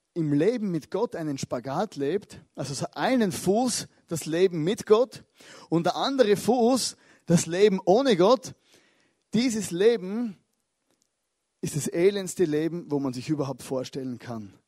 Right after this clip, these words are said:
Man lebt ständig in einem Kompromiss, man lebt ständig unglücklich und fragt sich, "Hey, jetzt glaube ich an Gott, gehe in die Kirche, aber es passiert nichts in meinem Leben."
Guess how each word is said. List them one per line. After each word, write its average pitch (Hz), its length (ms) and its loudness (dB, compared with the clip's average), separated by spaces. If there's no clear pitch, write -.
Man 139 200 -4
lebt 175 560 0
ständig 202 760 -4
in 147 120 -4
einem 135 100 -2
Kompromiss, 135 800 -6
man 147 140 -2
lebt 165 400 -2
ständig 202 680 -4
unglücklich 202 960 0
und 139 140 -10
fragt 147 440 -6
sich, 214 420 -8
"Hey, 156 140 -8
jetzt - 180 -14
glaube 165 360 -2
ich 226 40 2
an 208 120 -6
Gott, 208 300 -2
gehe 156 160 -2
in 220 100 -4
die 220 80 -12
Kirche, 208 500 -4
aber 139 160 -8
es 147 80 -10
passiert 165 400 -2
nichts 170 200 -8
in 151 80 -6
meinem 131 260 -4
Leben." 107 440 -6